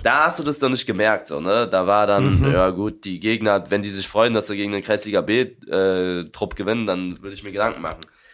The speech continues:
Speaker 1: Aber selbst da
Speaker 2: <laughs>
Speaker 1: waren die Medien am Start und haben dann sowas geschrieben wie, „Delay Sports fliegt schon in der zweiten Runde vom Pokal raus.“ Da stand aber nichts von einem Oberligist. Da steht einfach nur, dass wir
Speaker 2: Ja.
Speaker 1: in der zweiten Runde rausgeflogen sind. Und
Speaker 2: Ja.
Speaker 1: ich glaube, wenn wir so in der Landesliga sind und die L-,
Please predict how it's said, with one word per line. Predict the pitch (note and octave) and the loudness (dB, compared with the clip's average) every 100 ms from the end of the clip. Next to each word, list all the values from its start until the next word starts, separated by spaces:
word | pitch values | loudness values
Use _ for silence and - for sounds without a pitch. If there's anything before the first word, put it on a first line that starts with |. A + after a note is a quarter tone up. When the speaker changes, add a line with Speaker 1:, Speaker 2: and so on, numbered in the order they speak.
| _ - | _ -4
Speaker 1:
Aber | A#2 A2+ | -2 0
selbst | - B2 - - | 0 -2 -6 -2
da | C3 G3 | 2 4
Speaker 2:
<laughs> | G#3 | 4
Speaker 1:
waren | D#3 F3+ | 4 0
die | C#3 | -2
Medien | B2 C#3+ F#3+ B2 C3 - A2+ | -6 -6 -6 -4 -4 -4 -6
am | G#2+ | -4
Start | A2+ - A#2 D#3 - - _ | -4 0 0 -2 -8 -20 _
und | G2 A2 | -6 -2
haben | C3+ | -2
dann | C3+ B2+ | -2 -2
sowas | B2 B2 | -6 -6
geschrieben | - - C3+ C3 A#2+ | -8 -8 -8 -8 -8
wie, | A#2+ A#2 - _ _ C#3 | -10 -12 -20 _ _ -2
„Delay | D#3+ C#3+ | 2 2
Sports | D3+ C3 C3+ | 2 0 0
fliegt | - - C#3 - | -2 -6 -8 -4
schon | C3 | -2
in | G#2+ | 0
der | A2+ | -2
zweiten | A2 A2+ C3 A#2 | 0 0 0 -2
Runde | G#2+ A#2 A2+ | -6 -4 -6
vom | G#2+ | -8
Pokal | - G#2 G2+ | -12 -4 -2
raus.“ | F2 E2+ | -2 -4
Da | - | -2
stand | - F3+ | 0 2
aber | D3+ | 2
nichts | A#2+ C#3 - | 0 -2 -8
von | - A#2+ | -6 -4
einem | A2+ | -2
Oberligist. | D3+ A#2+ F#2 E2 - _ | 0 -2 -4 -8 -12 _
Da | G2 | -6
steht | - C3 | -2 0
einfach | A#2+ E3+ | 0 0
nur, | D#3+ | -2
dass | C3+ | 0
wir | A2+ | 0
Speaker 2:
Ja. | |
Speaker 1:
in | G2+ | 0
der | |
zweiten | B2 G#2 | 0 -2
Runde | A2 F#3+ A2+ | -2 -6 -6
rausgeflogen | F2 - - F2 D#2 | -8 -10 -12 -12 -10
sind. | E2 - _ _ - _ _ | -14 -16 _ _ -20 _ _
Und | - G#2 G#2+ G#2+ | 2 2 2 -2
Speaker 2:
Ja. | A2+ G#2+ A2 _ _ _ | -4 -4 -6 _ _ _
Speaker 1:
ich | G#2+ - | -8 -4
glaube, | A#2+ C3 F#3 E3 F3 | 2 4 4 2 2
wenn | C3+ B2+ | 0 0
wir | B2+ | -2
so | |
in | B2+ | -2
der | A#2+ | 2
Landesliga | A#2+ A#2+ A#2 C#3 C3 | 2 0 -4 0 0
sind | A#2+ C#3+ E3+ | 0 -2 -2
und | A2+ A2 | -6 -6
die | A#2 | -6
L-, | A2 A2 | -4 -4